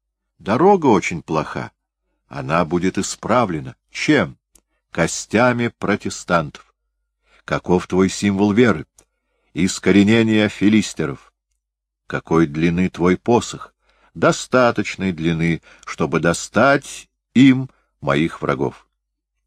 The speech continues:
От какого ствола взято дерево? От французского ствола, который цветёт в Америке,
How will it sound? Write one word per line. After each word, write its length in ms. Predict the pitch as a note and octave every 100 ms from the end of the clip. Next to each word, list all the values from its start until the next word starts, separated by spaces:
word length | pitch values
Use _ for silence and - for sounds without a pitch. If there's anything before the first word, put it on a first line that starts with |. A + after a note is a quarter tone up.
| _ _ _ -
От 200 | C2+ -
какого 420 | D#2 - F#2+ D#2+
ствола 600 | - - C#2+ C2+ D#2 F#2+
взято 360 | F2 A2 A2 A2+
дерево? 440 | B2 A#2+ A#2+ A#2 _ _ _ _ _ _
От 180 | D3+ -
французского 880 | - F3 E3+ - C3 - - D#2+ C#2+
ствола, 560 | - D#2 D2+ D2+ C2 _ _ _ _ _
который 420 | - - B2 B2+
цветёт 580 | B2 - G2+ - C3+ B2+ - - -
в 80 | -
Америке, 580 | G2+ B2+ G#2 D2+ -